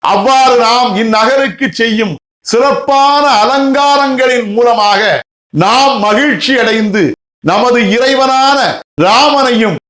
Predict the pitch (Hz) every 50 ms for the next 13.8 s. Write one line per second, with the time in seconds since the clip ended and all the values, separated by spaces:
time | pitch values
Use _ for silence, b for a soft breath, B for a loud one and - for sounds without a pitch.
0 | _ - 160 170 185 185 226 269 269 247 196 196 214 214 151 - 233 214 208 208
1 | 190 170 170 180 196 196 190 165 131 113 - _ _ _ _ _ _ - - 214
2 | 240 277 285 294 294 294 294 285 277 277 269 277 285 285 269 247 226 226 226 226
3 | 220 220 208 175 - _ _ _ - 151 160 196 240 277 285 285 277 220 240 240
4 | 254 262 240 240 226 220 226 226 208 156 120 - _ _ _ - 165 180 196 233
5 | 214 208 190 190 196 190 220 254 247 240 247 247 247 254 254 233 180 - - -
6 | - 143 165 196 247 262 277 277 285 277 - - - 247 240 240 226 202 196 170
7 | - _ _ - - 156 185 214 254 285 294 294 285 269 247 220 233 202 220 214
8 | 262 208 214 233 233 240 233 160 - - 170 175 156 151 165 160 135 110 - _
9 | _ _ _ _ _ - 143 160 196 233 233 233 226 254 233 175 139 - - -
10 | - - 170 185 202 190 196 190 196 190 226 262 247 220 202 165 - 190 190 190
11 | 185 180 190 185 139 107 - _ _ _ _ - - 151 180 202 226 226 220 -
12 | - - 214 190 160 147 - 165 175 196 214 214 196 175 185 196 190 156 113 -
13 | _ _ _ _ _ - 143 151 156 147 131 120 113 107 104